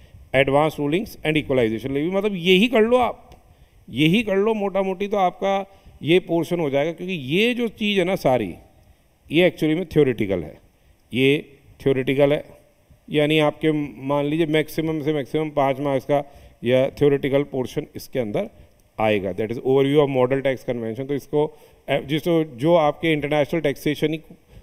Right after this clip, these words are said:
कोर subject ले रहा है, मतलब जो elective में, उनको तो ये करना ही करना है, application and interpretation of tax treaties, fundamentals of बीईपीएस। तो इसमें तो आपको क्या है, जो theoretical है, तो जो past के एग्जाम में question आए हुए हैं, institute के study material के अंदर जो question दे रखे हैं, वो सब चीज़ें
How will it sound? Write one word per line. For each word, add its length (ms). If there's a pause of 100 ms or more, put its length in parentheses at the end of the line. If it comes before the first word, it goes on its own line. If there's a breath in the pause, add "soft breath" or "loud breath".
(140)
कोर 220
subject 400
ले 140
रहा 120
है, 80
मतलब 280
जो 120
elective 440
में, 140 (300 soft breath)
उनको 200
तो 60
ये 80
करना 280
ही 100
करना 260
है, 140 (280 loud breath)
application 560
and 100
interpretation 480
of 140
tax 240
treaties, 400 (340 soft breath)
fundamentals 640
of 120
बीईपीएस। 480
तो 60
इसमें 300
तो 60
आपको 320
क्या 100
है, 60
जो 100
theoretical 540
है, 80
तो 100
जो 120 (100)
past 340
के 60
एग्जाम 340
में 120
question 300
आए 160
हुए 120
हैं, 120 (300 loud breath)
institute 400
के 100
study 260
material 380
के 80
अंदर 220
जो 100
question 360
दे 100
रखे 220
हैं, 240 (280 soft breath)
वो 120
सब 240
चीज़ें 280